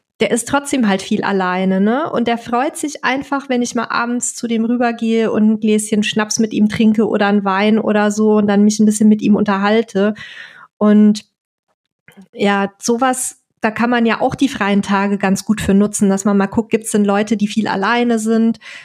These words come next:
Also ohne, dass man dann irgendwie Geld gibt, sondern, sondern einfach mal zu gucken, bring ich dem mal ein paar Plätzchen vorbei oder einen Lebkuchen und nehme das als Anlass, so ein paar Worte zu wechseln und mal zu gucken, wie es den Leuten geht.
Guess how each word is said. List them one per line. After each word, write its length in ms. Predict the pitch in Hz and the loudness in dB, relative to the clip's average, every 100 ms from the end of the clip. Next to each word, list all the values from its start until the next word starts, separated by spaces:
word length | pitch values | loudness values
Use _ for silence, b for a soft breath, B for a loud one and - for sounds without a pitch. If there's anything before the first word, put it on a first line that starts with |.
| B | B
Also 200 | - 208 | -2 0
ohne, 240 | 208 262 254 | 2 2 2
dass 220 | 208 202 | 0 0
man 160 | 208 202 | 2 2
dann 160 | 202 | 2
irgendwie 840 | 208 208 208 202 202 202 196 196 b b _ _ _ _ | 0 2 0 2 2 4 2 0 b b _ _ _ _
Geld 360 | 202 208 220 - | 0 0 0 -2
gibt, 300 | 208 214 - | -2 -2 -2
sondern, 560 | 202 202 196 196 196 - - | 0 2 2 2 0 -4 -8
sondern 320 | 202 202 196 | -2 0 0
einfach 420 | - 202 220 220 | -2 -2 -2 -2
mal 180 | 220 208 | 0 -2
zu 260 | 208 - - | -4 -12 -4
gucken, 500 | 233 - 220 214 214 | -4 0 2 2 0
bring 220 | - 220 | -2 2
ich 80 | 214 | 2
dem 160 | 214 208 | 2 2
mal 80 | |
ein 80 | 208 | 2
paar 160 | 220 220 | -2 -2
Plätzchen 440 | 233 208 - 202 | -2 -2 -2 -2
vorbei 800 | 202 196 190 190 196 196 196 196 | -2 -4 -4 -4 -2 0 0 0
oder 200 | 208 214 | -2 0
einen 100 | 214 | 2
Lebkuchen 800 | 196 196 - - 202 196 202 196 | 2 0 -4 -2 -2 2 2 2
und 260 | - 196 196 | 0 2 4
nehme 180 | 202 | 4
das 140 | 208 208 | 2 0
als 240 | 202 196 | -4 -2
Anlass, 460 | 202 202 202 202 - | -2 0 0 -2 -4
so 240 | 196 196 | -2 0
ein 160 | 196 196 | 2 0
paar 200 | 202 190 | -2 -2
Worte 300 | 196 202 196 | -4 -4 -6
zu 160 | 196 | -4
wechseln 340 | 190 202 - 196 | -4 -4 0 2
und 60 | |
mal 160 | 185 185 | 2 0
zu 100 | 208 | -6
gucken, 280 | - - 190 | -8 0 2
wie 80 | 190 | 2
es 80 | |
den 140 | - 180 | 2 2
Leuten 360 | 180 180 185 | 0 -2 -2
geht. 300 | 175 185 185 | 0 0 0